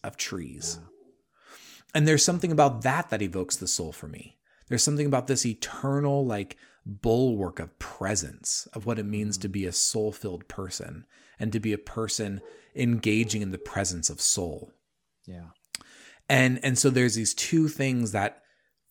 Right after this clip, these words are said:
Speaker 1: feel, when we just talk about them in words, as though perhaps they're opposed to each other. But the beautiful thing about the soul is that it's this trans-rational existence, that it includes and surpasses and usurps rationality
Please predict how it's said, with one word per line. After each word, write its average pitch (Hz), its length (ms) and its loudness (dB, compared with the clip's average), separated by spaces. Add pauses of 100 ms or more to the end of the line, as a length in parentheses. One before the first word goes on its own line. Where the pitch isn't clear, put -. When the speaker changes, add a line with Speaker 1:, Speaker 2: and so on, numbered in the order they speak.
(140)
Speaker 1:
feel, 165 640 6 (320)
when 127 340 4
we 123 80 4
just 123 220 -2
talk - 280 -4
about 120 280 0
them 107 160 -2
in 95 200 -4
words, 117 360 0
as 92 220 -6
though 110 240 2
perhaps 98 520 -6
they're 92 160 -4
opposed 107 440 -4
to 85 100 -10
each 82 140 -8
other. - 340 -14 (680)
But 113 300 -2
the 113 100 0
beautiful 131 380 4
thing 117 200 -2
about 104 200 -2
the 87 80 -6
soul 110 380 2
is 95 80 -4
that 92 120 -4
it's 90 140 -4
this - 160 -2
trans-rational 92 1120 -4
existence, 80 580 -8
that 92 160 -6
it 92 200 -8 (360)
includes 147 920 4
and 110 160 -2
surpasses 127 760 0
and 107 200 -8
usurps - 760 -4
rationality 87 920 -8